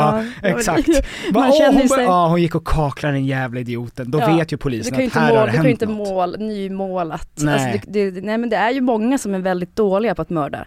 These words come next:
Speaker 1: Mm.
Speaker 2: Eller jag tänker nog väldigt ofta på att jag hade varit väldigt kompetent om, alltså, mördare. Det låter ju he-, det, det är ju ett jättesjukt drag att känna så, kanske. Men ja, men
Speaker 1: Nej.
Speaker 2: det är ju, det handlar ju om planering och dedikation och lite jävla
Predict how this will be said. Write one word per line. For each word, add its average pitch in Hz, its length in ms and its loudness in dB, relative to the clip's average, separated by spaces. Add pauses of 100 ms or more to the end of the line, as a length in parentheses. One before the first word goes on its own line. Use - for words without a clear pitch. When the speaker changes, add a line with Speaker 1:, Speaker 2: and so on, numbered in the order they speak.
Speaker 1:
Mm. 120 300 -6
Speaker 2:
Eller 254 120 2
jag 269 120 0
tänker 320 240 2
nog 302 100 2
väldigt 214 200 -2
ofta - 340 -4
på 175 260 0
att - 280 -4 (120)
jag 185 120 -2
hade 185 140 -2
varit 180 240 0
väldigt 175 240 -4
kompetent 190 1080 -6 (320)
om, 208 260 0
alltså, 190 160 -2
mördare. 196 540 0
Det 202 160 -2
låter 247 260 -2
ju 233 100 2
he-, 196 160 0
det, 214 180 0
det 185 140 -2
är 220 160 2
ju 226 200 0
ett 185 100 -8
jättesjukt 175 800 -6
drag 180 460 -2 (420)
att - 300 -8
känna 175 440 -4
så, - 260 -10
kanske. - 280 -12 (400)
Men 226 180 0
ja, 214 160 2
men 208 60 0 (120)
Speaker 1:
Nej. 196 60 -2
Speaker 2:
det 208 80 2
är 196 120 2
ju, 233 160 -2
det 226 80 -2
handlar 226 180 -2
ju - 20 0
om 202 80 -2
planering 208 560 -2
och 180 60 -6
dedikation 185 800 -6
och 180 80 -4
lite 180 200 -8
jävla 185 360 -4